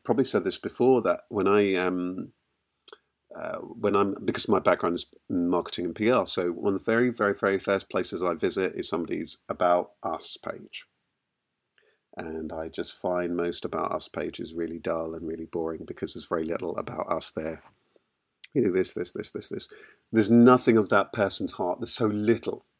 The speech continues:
How much of your heart is there on your website? How much of your heart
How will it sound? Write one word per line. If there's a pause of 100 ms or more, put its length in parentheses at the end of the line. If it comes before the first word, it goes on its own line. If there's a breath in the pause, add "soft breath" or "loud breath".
(2500)
How
much
of
your
heart (1700)
is (880)
there (1080)
on
your
website? (2250)
How
much
of
your
heart